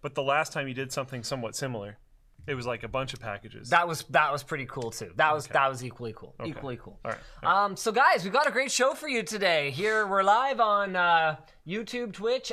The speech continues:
Speaker 2: and floatplane dot com. We've got actually a bunch of Floatplane updates for you. We've got some Linus Tech Tips updates for you. We have a new merch store.
Speaker 1: Hey!
Speaker 2: It has higher quality shirts and
Speaker 1: <laughs>
Speaker 2: also some designs that are like,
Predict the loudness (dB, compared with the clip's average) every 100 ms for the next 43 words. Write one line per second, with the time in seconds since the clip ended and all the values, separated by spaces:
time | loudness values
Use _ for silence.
0 | -4 -2 0 0 0 -2 -6 -4 -4 -4
1 | -4 -4 2 4 4 2 0 0 0 0
2 | 2 2 0 -4 -4 -2 -2 -2 -6 -6
3 | -6 -4 -4 -2 -2 -6 -8 -4 -2 -2
4 | -6 -2 2 2 2 0 0 0 -10 -20
5 | 0 2 2 0 -2 -2 0 -4 0 -2
6 | 0 -4 -4 -6 -6 -6 -10 -8 -8 -6
7 | -8 -8 -10 -10 -4 -4 -4 -8 -14 0
8 | 4 6 4 2 -2 0 2 2 2 2
9 | 2 0 0 0 0 2 4 4 4 2
10 | 0 -4 -4 -4 -2 0 -2 -2 2 4
11 | 4 4 2 0 -10